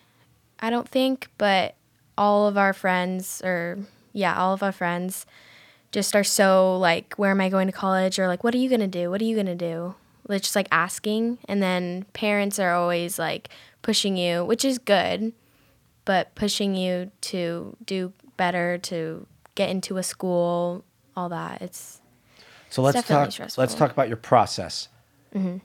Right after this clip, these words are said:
Speaker 2: Uh, what schools are top of mind today?
Speaker 1: So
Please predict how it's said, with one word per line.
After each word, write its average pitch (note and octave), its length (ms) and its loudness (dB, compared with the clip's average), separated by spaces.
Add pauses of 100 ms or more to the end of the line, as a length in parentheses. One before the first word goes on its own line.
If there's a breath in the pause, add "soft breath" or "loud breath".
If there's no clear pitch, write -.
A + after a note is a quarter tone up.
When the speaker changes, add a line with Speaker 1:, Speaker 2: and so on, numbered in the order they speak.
(100)
Speaker 2:
Uh, A#2+ 100 -8 (320)
what A#2 420 2
schools A#2+ 720 2
are G#2 120 -8
top - 300 0
of G#2 60 -4
mind F2+ 420 -4 (220)
today? E2 400 -6 (1300 soft breath)
Speaker 1:
So A3 640 2